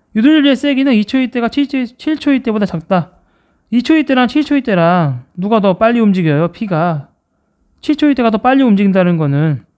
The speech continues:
자속 변화가 크다는 겁니다. 그러므로 이 초 이때가 더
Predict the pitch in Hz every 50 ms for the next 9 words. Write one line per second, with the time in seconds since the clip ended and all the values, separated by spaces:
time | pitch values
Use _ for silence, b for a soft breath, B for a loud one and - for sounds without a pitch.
0 | _ _ - 180 180 190 185 - 202 190 165 160 - 202 254 262 240 214 196 180
1 | 190 180 156 139 135 147 151 143 135 - _ _ _ _ _ _ _ _ _ _
2 | _ _ _ _ _ _ - 220 233 233 226 196 180 214 208 - 320 302 262 254
3 | 240 220 202 190 196 190 175 139 - _